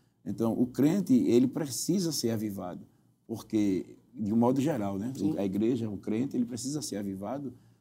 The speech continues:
Speaker 1: porque ele precisa fazer a obra de Deus. Ele tem que fazer a obra de Deus.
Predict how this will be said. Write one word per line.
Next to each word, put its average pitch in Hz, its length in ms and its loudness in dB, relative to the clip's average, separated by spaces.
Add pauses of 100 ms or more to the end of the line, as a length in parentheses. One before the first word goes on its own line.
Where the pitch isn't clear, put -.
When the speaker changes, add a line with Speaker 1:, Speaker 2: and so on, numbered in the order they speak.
(160)
Speaker 1:
porque 117 720 4 (120)
ele 123 200 4
precisa 131 680 4
fazer 120 580 -4
a 160 140 -4
obra 104 240 -2
de 170 100 -4
Deus. 104 460 -6
Ele 104 160 -6
tem 104 200 -6
que 104 60 -10
fazer 107 260 -8
a 98 60 -4
obra 101 160 -6
de 98 120 -4
Deus. 98 320 -6